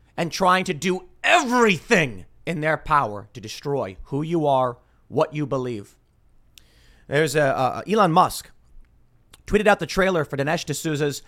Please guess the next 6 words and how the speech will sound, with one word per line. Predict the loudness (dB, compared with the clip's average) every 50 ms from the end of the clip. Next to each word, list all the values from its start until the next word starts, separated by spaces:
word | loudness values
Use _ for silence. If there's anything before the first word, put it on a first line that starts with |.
| _ _ _ -8 0
new | 2 2 2 2
film, | 0 0 2 2 2 2 -2
Police | -4 -4 -4 -4 -4 -6 -6
State. | -6 -6 -6 -8 -8 _ _ _ _ _ _ _ _ _ _ _ _ _ _ _ _ _ _ _ -20 -20 -20 -20 _ -12 -4
And, | 0 2 2 2 2 0 -2 0 0
uh, | 2 2 2 2 0 0 -4 -6